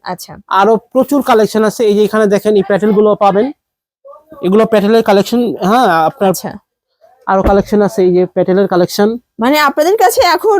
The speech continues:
Speaker 1: নতুন, আহ, যোগে হচ্ছে প্যাটেলও পেয়ে যাবে, তাই না?
Speaker 2: প্যাটেলও পেয়ে যাবেন, হ্যাঁ। তারপর এই যে দেখেন, এগুলো জমজম, এগুলো স্যাম্পল রাখা হয়েছে।
Speaker 1: আচ্ছা।
Speaker 2: আপনারা যদি কোনো ডিজাইন আমাদের কাছে এক হাজার পিস চান, আমরা কিন্তু
Speaker 1: হুম।
Speaker 2: এক হাজার পিসও দিতে পারবো।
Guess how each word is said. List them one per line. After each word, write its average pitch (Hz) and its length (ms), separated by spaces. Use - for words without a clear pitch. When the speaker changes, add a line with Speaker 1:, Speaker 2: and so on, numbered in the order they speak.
Speaker 1:
নতুন, 339 580
আহ, 269 200
যোগে 294 340
হচ্ছে 370 360
প্যাটেলও 311 460
পেয়ে 294 260
যাবে, 190 220
তাই 226 80
না? 180 60
Speaker 2:
প্যাটেলও 220 220
পেয়ে 202 160
যাবেন, 156 240
হ্যাঁ। 151 260
তারপর 220 240
এই 226 140
যে 226 60
দেখেন, 196 280
এগুলো 233 300
জমজম, 233 400
এগুলো 240 200
স্যাম্পল 233 360
রাখা 208 200
হয়েছে। 151 280
Speaker 1:
আচ্ছা। 165 340
Speaker 2:
আপনারা 226 280
যদি 247 120
কোনো 262 240
ডিজাইন 247 260
আমাদের 240 260
কাছে 226 160
এক 240 140
হাজার 226 180
পিস 247 240
চান, 277 220
আমরা 220 180
কিন্তু 233 220
Speaker 1:
হুম। 240 80
Speaker 2:
এক 226 80
হাজার 220 200
পিসও 214 180
দিতে 214 200
পারবো। 143 280